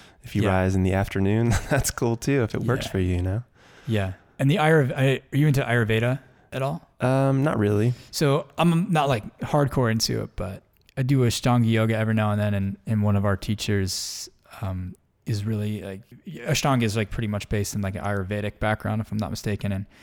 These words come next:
Speaker 2: so one of the things I, few things that I have learned about Ayurveda is there's three different, like, doshas or, like, body types. And the, the dosha that I am, Pitta, is, is apparently, like, their, like, prime, like, creative hour is,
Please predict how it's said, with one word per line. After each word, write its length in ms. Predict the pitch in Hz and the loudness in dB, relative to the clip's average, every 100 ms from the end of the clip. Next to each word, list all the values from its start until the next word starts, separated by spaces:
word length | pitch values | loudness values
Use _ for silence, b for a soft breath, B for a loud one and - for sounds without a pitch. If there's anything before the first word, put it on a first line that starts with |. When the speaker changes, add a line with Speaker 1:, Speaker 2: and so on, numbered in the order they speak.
| B B | B B
Speaker 2:
so 160 | - 123 | -2 2
one 220 | 143 147 | 4 4
of 40 | |
the 60 | 139 | 2
things 240 | 127 117 | 0 2
I, 180 | 117 110 110 | 2 0 -4
few 220 | - - 147 | -4 2 4
things 180 | 131 | 4
that 100 | 113 | 2
I 40 | 107 | 2
have 160 | 120 | 2
learned 160 | 110 104 | 2 0
about 240 | 98 95 | 0 -2
Ayurveda 440 | 113 107 104 113 107 | 0 0 2 2 2
is 140 | 98 | 0
there's 180 | 104 95 | -2 -2
three 160 | - 110 | 0 0
different, 200 | 104 104 | -2 -4
like, 180 | 92 - | -6 -2
doshas 520 | 104 107 107 123 113 | 0 0 0 -2 -2
or, 40 | |
like, 220 | 92 92 | -4 -2
body 240 | 104 101 104 | 0 0 0
types. 440 | - 110 120 - b b - | -2 -4 -6 -14 b b -4
And 480 | 113 104 101 98 - - _ - 120 | 0 2 0 -2 -6 -14 _ -10 -4
the, 160 | 110 123 | -4 -4
the 180 | 151 110 | -6 -4
dosha 400 | 104 107 104 98 | 0 0 0 -4
that 120 | 98 | -2
I 160 | 107 110 | 0 0
am, 220 | 101 95 | 0 -4
Pitta, 460 | - 160 156 107 101 | 0 0 0 0 0
is, 240 | 104 98 - | -4 -6 -10
is 140 | - 101 | -8 -6
apparently, 800 | - - 143 135 - 113 104 117 | -4 -2 0 -2 -2 -4 -6 -6
like, 220 | 113 90 | -8 -8
their, 320 | 110 117 120 | -4 0 2
like, 320 | 123 110 - - _ _ | 0 -4 -8 -18 _ _
prime, 800 | - - 117 117 117 120 127 147 | -4 0 2 2 0 -2 -4 -6
like, 160 | 113 107 | -8 -8
creative 380 | - 120 120 131 | -4 -2 0 0
hour 340 | 135 156 165 - | 0 0 -2 0
is, 440 | 127 110 95 | 0 0 -4